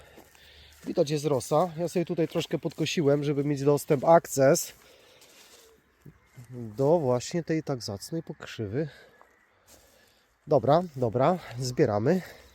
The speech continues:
Zapraszam na ciąg dalszy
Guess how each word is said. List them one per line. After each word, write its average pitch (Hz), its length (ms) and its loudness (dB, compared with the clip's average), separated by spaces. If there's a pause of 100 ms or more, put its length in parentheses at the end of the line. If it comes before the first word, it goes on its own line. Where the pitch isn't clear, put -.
(840)
Zapraszam 135 640 0
na 185 80 0
ciąg 190 260 -2
dalszy 104 420 -6